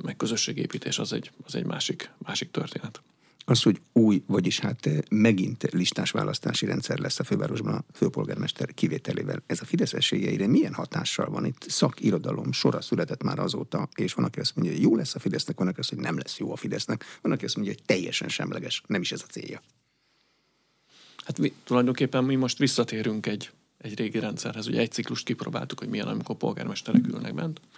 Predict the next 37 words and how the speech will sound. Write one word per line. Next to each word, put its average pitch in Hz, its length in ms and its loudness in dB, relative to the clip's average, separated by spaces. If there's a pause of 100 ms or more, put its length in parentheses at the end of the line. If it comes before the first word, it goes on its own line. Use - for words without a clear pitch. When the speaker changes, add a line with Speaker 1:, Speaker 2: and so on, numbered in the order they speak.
(760)
Speaker 1:
És - 160 -2
a 127 200 6 (120)
közös 120 320 6
bölcsesség, 123 840 6 (200)
én 113 100 -4
ebben 117 280 4
az 113 240 2
alkotásban 120 600 4
nem 123 140 6
voltam 107 320 2
benne, 127 200 4
de 131 60 2
a 135 60 2
közös 120 260 2
bölcsesség 117 480 2
azt 127 180 2
mondja, 110 400 0 (680)
a - 180 -6 (380)
parlamenti 120 480 2
szinten - 360 2
is, 143 140 2
hogy, 131 220 2 (580)
hogy 117 160 0
jobb, 117 140 6
ha - 80 -4
egy 113 80 -2
tiszta - 300 -2 (300)
listás - 380 -2
választás - 500 -2
van, - 140 2
mert - 140 -2
az 107 100 -4
a - 160 -4 (200)
választói 110 540 0
akaratot - 500 -4
jobban - 260 -2
visszatükrözi. - 680 -6